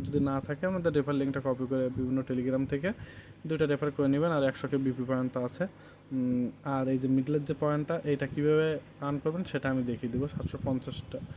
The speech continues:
এমপি পয়েন্ট। তো ফার্স্টে এখানে একটা ক্লিক করবেন। তো আমি চলে যাচ্ছি, আমরা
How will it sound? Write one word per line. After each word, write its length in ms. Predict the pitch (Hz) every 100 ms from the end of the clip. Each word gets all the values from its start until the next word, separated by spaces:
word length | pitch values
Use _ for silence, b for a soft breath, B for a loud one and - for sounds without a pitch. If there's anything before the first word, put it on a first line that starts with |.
| B B
এমপি 260 | 156 147 143
পয়েন্ট। 280 | 143 147 - B B B -
তো 160 | 135 -
ফার্স্টে 520 | 147 - 180 180 151
এখানে 200 | 156 160
একটা 140 | -
ক্লিক 240 | - 135 123
করবেন। 180 | 120 120
তো 100 | 131
আমি 120 | 143 143
চলে 160 | 143 139
যাচ্ছি, 260 | 135 -
আমরা 280 | 143 143 165